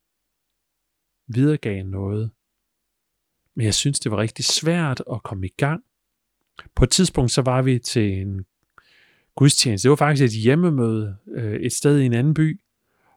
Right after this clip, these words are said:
Og der havde de besøg af en amerikansk prædikant. Og på et tidspunkt efter han har prædiket,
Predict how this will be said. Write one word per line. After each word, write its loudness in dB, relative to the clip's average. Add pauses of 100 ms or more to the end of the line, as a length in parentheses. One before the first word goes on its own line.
Og 0
der 2
havde 6
de 2
besøg -2
af -4
en -6
amerikansk -8
prædikant. -6 (1400)
Og 0
på -8
et -4
tidspunkt -4
efter -6
han -6
har -6
prædiket, -2